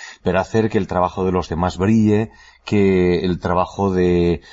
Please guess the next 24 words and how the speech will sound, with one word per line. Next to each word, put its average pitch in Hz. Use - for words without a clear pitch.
de 98
creación 113
y, 98
y -
todo 110
lo 107
que 104
uno 104
va 98
poniendo 95
en 90
un 208
proyecto, 110
pues 87
se 87
vea 95
enriquecido 95
por 98
tu -
experiencia 85
y 85
por 78
tu, 71
eh, 92